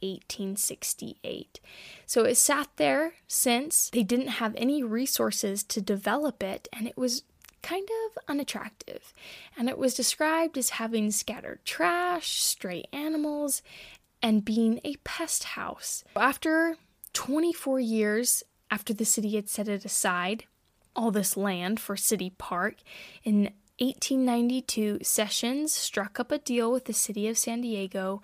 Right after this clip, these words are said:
for them to give her or lease thirty acres of land in Balboa Park, and she would use it as her growing fields. But in return, she agreed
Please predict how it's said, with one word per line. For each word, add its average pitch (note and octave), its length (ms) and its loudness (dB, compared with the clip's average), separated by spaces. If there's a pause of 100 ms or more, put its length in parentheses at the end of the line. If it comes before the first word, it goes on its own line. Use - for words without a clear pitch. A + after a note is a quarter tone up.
(420)
for A3 160 0
them A3 280 2
to - 140 0
give A3+ 320 2
her F#3 380 2
or F#3+ 200 0
lease G3+ 420 0
thirty G#3+ 400 2
acres F#3+ 640 0 (500)
of F#3+ 340 2
land F3 400 -4 (180)
in A#3 240 8
Balboa F#3 460 0
Park, - 520 -8 (340)
and G3 540 0
she - 260 4
would C4 180 2
use A3 240 0
it - 100 -2
as G#3 180 -2
her A#3+ 120 -2
growing D#4+ 440 2
fields. - 460 -6 (320)
But D4+ 460 6
in A3+ 160 2
return, A#3+ 640 -2
she - 320 -2
agreed G3+ 720 -4